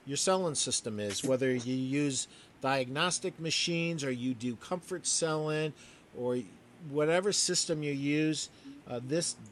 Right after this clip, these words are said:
do-, will not interfere with it. It's just, uh, great thoughts on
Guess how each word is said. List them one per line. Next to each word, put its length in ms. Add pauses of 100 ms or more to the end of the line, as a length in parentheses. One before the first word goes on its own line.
(240)
do-, 200 (320)
will 140
not 300
interfere 480
with 200
it. 240
It's 300
just, 460 (500)
uh, 220 (240)
great 320
thoughts 600 (140)
on 400